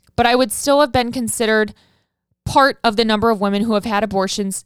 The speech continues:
every year, and to me, that doesn't seem quite fair. The stigma behind abortion makes women feel dirty, and it shouldn't.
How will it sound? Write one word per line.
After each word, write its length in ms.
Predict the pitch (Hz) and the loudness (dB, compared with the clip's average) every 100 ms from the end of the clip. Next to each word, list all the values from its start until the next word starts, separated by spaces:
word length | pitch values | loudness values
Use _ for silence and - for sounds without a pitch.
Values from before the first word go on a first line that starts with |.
| - | -6
every 280 | 202 214 208 | -4 -2 -2
year, 160 | 180 | -4
and 100 | 185 | -4
to 80 | - | -4
me, 140 | 214 226 | -4 0
that 160 | 262 | -2
doesn't 280 | 220 214 202 | 0 -2 -2
seem 340 | 190 202 185 196 | -6 -6 -6 -8
quite 480 | - - 165 - - | -10 -6 -6 -6 -16
fair. 440 | - 185 151 - _ _ _ _ _ _ _ _ | -6 -6 -6 -10 _ _ _ _ _ _ _ _
The 120 | 214 220 | -2 0
stigma 340 | - 277 294 | 0 0 2
behind 280 | 269 247 247 | 2 2 2
abortion 520 | 196 214 214 220 214 - - - | 4 2 2 -2 -2 -6 -20 -18
makes 320 | - 220 - - | -6 -4 -4 -8
women 360 | 208 220 233 262 | -2 0 0 -4
feel 340 | - 220 208 196 | -2 2 2 0
dirty, 460 | 196 202 202 233 | -2 0 0 -2
and 100 | 208 | -2
it 100 | 190 | -4
shouldn't. 580 | - - 247 190 - - | -2 0 0 -2 -8 -16